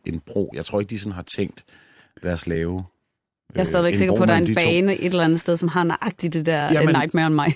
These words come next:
Speaker 2: <laughs> Street.
Speaker 1: Og, og det, det, det er sjovt, da jeg lyttede til det, da du spillede det nu, kunne jeg godt høre, at det lød faktisk meget,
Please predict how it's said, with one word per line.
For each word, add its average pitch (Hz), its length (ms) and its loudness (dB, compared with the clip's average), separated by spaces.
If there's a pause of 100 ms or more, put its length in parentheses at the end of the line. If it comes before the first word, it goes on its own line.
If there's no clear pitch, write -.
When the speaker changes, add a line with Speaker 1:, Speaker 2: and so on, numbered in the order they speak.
Speaker 2:
<laughs> - 140 -14
Street. - 240 0 (200)
Speaker 1:
Og, 131 60 4 (140)
og 131 120 2
det, 127 340 2
det, 104 280 0
det 120 60 0
er 110 40 -2
sjovt, 127 300 0
da 110 60 2
jeg 104 100 4
lyttede 123 280 2
til 107 180 -2
det, 107 240 -2 (360)
da 98 60 -2
du 92 100 -4
spillede 101 360 -4
det 95 80 -2
nu, 98 220 -2 (340)
kunne 101 140 0
jeg 92 80 -2
godt 98 100 -4
høre, 95 340 -2
at 90 120 -10
det 87 100 -4
lød 104 240 -2
faktisk - 480 -10
meget, 82 300 -8